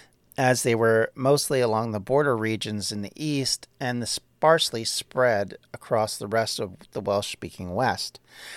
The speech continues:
Of these sixty-three schools, only twenty-one managed to last until sixteen sixty, in some cases because of their bad positioning in sparsely populated villages, which meant that they had to shut down, and then all the students were then sent to other schools.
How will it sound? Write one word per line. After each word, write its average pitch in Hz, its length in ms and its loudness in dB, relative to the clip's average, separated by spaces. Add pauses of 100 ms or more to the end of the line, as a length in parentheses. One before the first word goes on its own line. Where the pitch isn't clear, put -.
(300)
Of 160 140 8
these 170 180 2
sixty-three 185 580 -4
schools, 104 640 -2
only 160 280 2
twenty-one 143 600 -4
managed 110 380 -4
to 117 80 -2
last 98 420 -2
until 104 280 -10
sixteen 98 500 -8
sixty, 104 640 -4 (600)
in 160 120 2
some 185 260 6
cases 131 380 -2
because 120 320 -6
of 113 40 -14
their 104 140 -2
bad 110 360 2
positioning 110 720 -8
in 98 240 -10
sparsely 113 520 -2
populated 95 560 -4
villages, 160 640 2
which - 180 -12
meant 107 200 -8
that - 160 -14
they 98 120 -4
had 107 180 -6
to 98 60 -10
shut - 340 -8
down, 139 420 -2 (540)
and 104 220 -6
then 107 400 -4
all 113 200 0
the - 120 -8
students 110 400 -6
were 101 100 -6
then 101 220 -6
sent 101 300 -6
to - 160 -6
other 123 200 -2
schools. - 580 -8